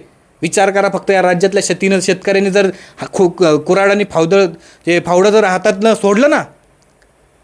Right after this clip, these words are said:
काय खाणार तुम्ही? कंपन्यातलं ऑइल पिणार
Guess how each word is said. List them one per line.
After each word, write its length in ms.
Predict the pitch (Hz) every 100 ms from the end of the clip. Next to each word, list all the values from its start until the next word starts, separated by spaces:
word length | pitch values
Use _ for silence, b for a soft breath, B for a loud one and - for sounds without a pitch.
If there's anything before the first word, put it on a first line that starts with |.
| _
काय 120 | 190 247
खाणार 220 | 247 180
तुम्ही? 240 | 151 127 117 _ _ _ _ _ _ _ _ _ _ _ _ - -
कंपन्यातलं 460 | 170 156 190 190
ऑइल 220 | 170 202 226
पिणार 320 | 202 180